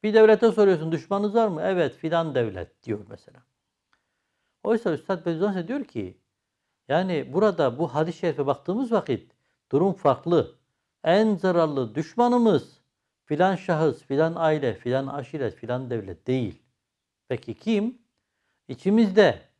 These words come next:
hiç uyumayan ve bizi devamlı Allah'tan uzaklaştırmaya çalışan, şeytana, ondan sonra, eee, bu manadaki insana zarar verecek her türlü, eee, şeylere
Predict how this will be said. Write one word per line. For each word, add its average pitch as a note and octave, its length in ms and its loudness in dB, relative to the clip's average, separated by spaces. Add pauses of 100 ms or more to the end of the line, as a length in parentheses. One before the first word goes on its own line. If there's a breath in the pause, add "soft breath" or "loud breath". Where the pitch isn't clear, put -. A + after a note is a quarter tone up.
(160)
hiç G3 280 -2
uyumayan E3+ 600 2 (840)
ve B2 200 0
bizi D3+ 360 -4
devamlı F#3+ 400 2
Allah'tan D#3 520 0
uzaklaştırmaya D3+ 760 -4
çalışan, D3+ 520 -4 (840)
şeytana, F#3 840 2 (400)
ondan D#3+ 320 -2
sonra, F3+ 500 -2 (460)
eee, A#2+ 880 -6
bu D#3+ 180 -2
manadaki D3 760 0 (320)
insana D#3 500 -2
zarar E3+ 320 2
verecek D#3+ 420 -2
her F#3+ 200 0
türlü, D3 500 0 (400 soft breath)
eee, A#2+ 680 -6
şeylere F3 720 2